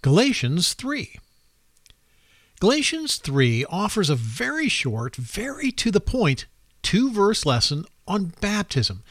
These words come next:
in which nearly every word is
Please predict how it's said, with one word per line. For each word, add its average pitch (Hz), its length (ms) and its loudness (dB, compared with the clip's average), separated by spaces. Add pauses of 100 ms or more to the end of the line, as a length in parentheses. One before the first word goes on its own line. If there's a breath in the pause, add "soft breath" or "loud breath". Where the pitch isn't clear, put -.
(360 soft breath)
in 180 140 4
which 190 260 4
nearly 180 460 2
every 214 480 2
word 160 440 2
is 175 260 4